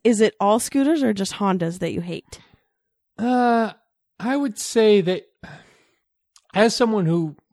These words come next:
Speaker 2: was a Honda scooter person, you are surrendering more of your masculinity getting on a Honda scooter than you are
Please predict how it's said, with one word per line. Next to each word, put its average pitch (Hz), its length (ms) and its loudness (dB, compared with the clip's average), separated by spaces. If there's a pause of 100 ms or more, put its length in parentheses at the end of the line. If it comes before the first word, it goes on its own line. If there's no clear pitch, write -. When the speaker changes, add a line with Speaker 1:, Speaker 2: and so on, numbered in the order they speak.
Speaker 2:
was 170 540 -4
a 139 360 -6
Honda 147 400 -4
scooter 139 540 -6 (340)
person, 147 480 -6
you 185 200 -2
are 190 160 -2
surrendering 165 460 -6
more 151 320 -4
of 151 200 -6
your 147 120 -6
masculinity 143 1160 -8 (220)
getting 156 260 -6
on 139 120 -6
a 127 80 -8
Honda 160 260 -4
scooter 143 420 -6
than 139 200 -6
you 131 180 -6
are 131 340 -2